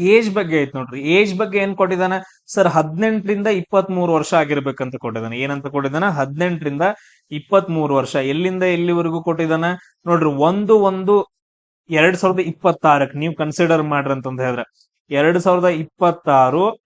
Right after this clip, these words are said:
ಜನವರಿ ಒಂದನೇ ತಾರೀಕು ಕನ್ಸಿಡರ್ ಮಾಡಿದ್ರೆ ನಿಮ್ದು ಏಜ್ ಹದಿನೆಂಟರಿಂದ ಇಪ್ಪತ್ಮೂರು ವರ್ಷದೊಳಗಡೆ ಇರ್ಬೇಕಂತಂದ್ ಹೇಳಿ ಕೊಟ್ಟಿದ್ದಾನೆ. ಅಂದ್ರ ಎಲ್ಲಿಂದ ಎಲ್ಲಿವರೆಗೂ ಬರ್ದೈತೆ?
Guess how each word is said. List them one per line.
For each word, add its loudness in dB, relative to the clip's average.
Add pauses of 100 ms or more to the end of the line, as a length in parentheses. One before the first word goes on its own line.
ಜನವರಿ 0
ಒಂದನೇ -2
ತಾರೀಕು -4
ಕನ್ಸಿಡರ್ -2
ಮಾಡಿದ್ರೆ -4
ನಿಮ್ದು -6
ಏಜ್ 0
ಹದಿನೆಂಟರಿಂದ -2
ಇಪ್ಪತ್ಮೂರು -4
ವರ್ಷದೊಳಗಡೆ -2 (380)
ಇರ್ಬೇಕಂತಂದ್ 0
ಹೇಳಿ 0
ಕೊಟ್ಟಿದ್ದಾನೆ. -4 (300)
ಅಂದ್ರ -2
ಎಲ್ಲಿಂದ 0
ಎಲ್ಲಿವರೆಗೂ 2
ಬರ್ದೈತೆ? -2